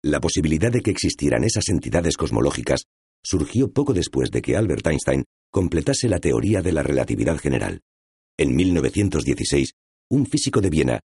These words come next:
Ludwig Flamm, encontró una solución de las ecuaciones de Einstein en las que aparecían esos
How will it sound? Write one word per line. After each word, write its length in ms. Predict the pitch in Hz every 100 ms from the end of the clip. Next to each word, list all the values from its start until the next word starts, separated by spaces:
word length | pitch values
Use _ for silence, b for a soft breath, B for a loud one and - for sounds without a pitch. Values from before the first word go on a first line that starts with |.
| _ _
Ludwig 320 | - 127 - -
Flamm, 320 | 85 62 62 _ _ _ _ -
encontró 480 | 87 95 92 135
una 160 | 143 139
solución 500 | - 76 - 113 107
de 80 | 90
las 160 | 78
ecuaciones 460 | 90 - 101 104 80
de 80 | 62
Einstein 460 | 76 - 71 69 - _ _
en 140 | 98
las 140 | 90 -
que 100 | -
aparecían 460 | - 65 117 98
esos 280 | 127 - 104